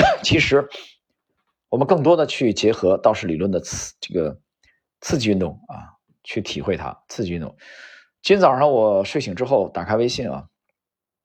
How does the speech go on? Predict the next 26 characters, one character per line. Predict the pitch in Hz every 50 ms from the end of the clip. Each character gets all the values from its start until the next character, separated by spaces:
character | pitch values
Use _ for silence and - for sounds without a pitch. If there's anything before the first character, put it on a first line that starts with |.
| _ _ _ _ _ _ _ _ _ _ _ _ _ _ _ _ - _ _ _ _ _ _ _ _ _ _ _ _ _ _ _ _
呃， | - 110 110 101 98 95 87 80 64 - - _ _ _ _ _ _ _ _ _ _ _ _ _
看 | - - 151 139
到 | 123 117 110 107 101
在， | 92 - 135 120 113 110 101 98 95 87 76 69 64 - - - _ _ _ _ - _ - - _ _ _ _ -
在， | - 131 110
在 | - - 120
美 | 101 98 87
国 | 80 110
哪 | 107 101 87
个 | 101
州 | 104 147 165
我 | 165 139 98
记 | - 139
不 | 113
清 | - - 143
了 | 135 120
啊， | 64 78 85 87 - _ _ _
这 | _ - 131
位， | 113 107
这 | 107 123 113
位 | 104
听 | 98 - 131 123
友 | 110 69 - - -
啊， | - - - -
也 | - 73 -
是 | - - 107 95 -